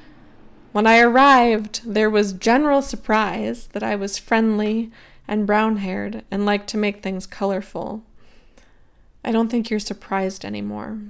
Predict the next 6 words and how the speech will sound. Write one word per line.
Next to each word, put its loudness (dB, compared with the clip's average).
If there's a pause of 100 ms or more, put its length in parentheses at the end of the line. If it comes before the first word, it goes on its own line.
(380)
and 0
I'm 2
grateful -2
for -8
that -6
trust. -12